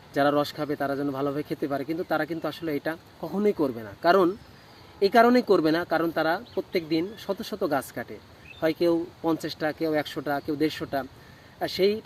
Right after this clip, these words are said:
এটা করতে গেলে দেখা যায় যে যখন তারা ভাঁড়টি টাঙাবে, তাদের কিন্তু যেই আমরা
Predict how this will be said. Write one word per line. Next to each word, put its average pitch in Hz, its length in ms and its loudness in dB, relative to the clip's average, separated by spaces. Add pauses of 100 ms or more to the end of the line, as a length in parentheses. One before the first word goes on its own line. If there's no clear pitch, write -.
এটা 202 180 -2
করতে 226 300 -2
গেলে 196 180 4
দেখা 170 240 0
যায় 165 180 0 (380)
যে 151 220 4 (260)
যখন 160 200 -4
তারা 165 220 0
ভাঁড়টি 143 460 -2
টাঙাবে, 160 500 0
তাদের 156 240 0
কিন্তু 170 340 -4
যেই 143 280 2 (440)
আমরা 139 400 0